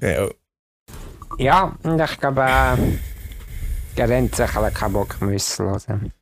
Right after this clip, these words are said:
Speaker 1: Ja, absolut nicht. Aber, äh, übrigens, der Chris Bumstead, der, äh, vierfach Mister Olympia, äh, lately in Classic Physik, er hat auch gesagt, er wird nur noch Sandwich fressen. Ja. Voll.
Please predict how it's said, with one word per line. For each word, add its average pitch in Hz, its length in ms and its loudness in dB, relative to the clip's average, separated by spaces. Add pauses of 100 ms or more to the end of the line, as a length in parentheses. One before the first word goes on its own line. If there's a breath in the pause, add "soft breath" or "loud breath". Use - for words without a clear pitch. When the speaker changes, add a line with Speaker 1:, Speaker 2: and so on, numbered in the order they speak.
(140)
Speaker 1:
Ja, 104 160 6
absolut 104 580 2
nicht. 98 280 0 (600)
Aber, 123 160 4
äh, 113 200 8
übrigens, 107 540 4
der 104 100 2
Chris - 380 2
Bumstead, 90 880 2 (520)
der, 127 80 0
äh, 104 160 4
vierfach 107 680 0
Mister 104 420 2 (120)
Olympia, 101 680 2 (600)
äh, 101 240 0
lately 87 680 0
in 87 200 -4
Classic 101 440 2
Physik, 80 600 -2 (720 loud breath)
er 113 200 6
hat 104 100 4
auch 101 100 4
gesagt, 95 280 4
er 101 140 2
wird 101 200 0
nur 98 120 2
noch 85 100 0
Sandwich - 500 -2
fressen. - 440 -6 (1160)
Ja. 110 120 6 (1160)
Voll. 67 280 0